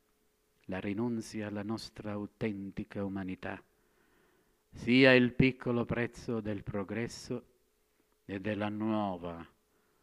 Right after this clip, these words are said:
progressiva Europa. In compenso ci rallegrerà un livello di vita sempre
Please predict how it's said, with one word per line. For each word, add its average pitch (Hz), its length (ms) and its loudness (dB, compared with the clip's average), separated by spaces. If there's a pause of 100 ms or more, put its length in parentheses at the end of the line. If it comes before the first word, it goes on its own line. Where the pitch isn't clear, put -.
(120)
progressiva 95 880 -4
Europa. 90 580 -6 (720)
In 120 140 -2
compenso 156 800 4 (1120)
ci 110 280 0
rallegrerà 104 880 2 (840)
un 120 180 4
livello 135 460 8
di 127 100 2
vita 143 320 4
sempre 135 500 -8